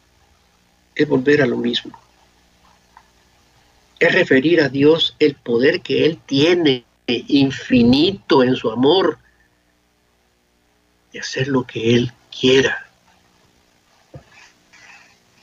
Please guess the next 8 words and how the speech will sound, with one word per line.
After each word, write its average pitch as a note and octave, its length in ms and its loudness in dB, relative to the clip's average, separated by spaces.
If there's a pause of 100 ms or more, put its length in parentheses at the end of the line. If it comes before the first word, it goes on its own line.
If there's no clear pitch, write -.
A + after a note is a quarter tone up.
(1160)
Y A#2+ 100 -2
si A#2 140 0
quiso E3 340 0
que B2+ 100 -2
la A2+ 120 0
Virgen D#3 400 2
María B2 500 2 (1500)
fuera C#3 440 0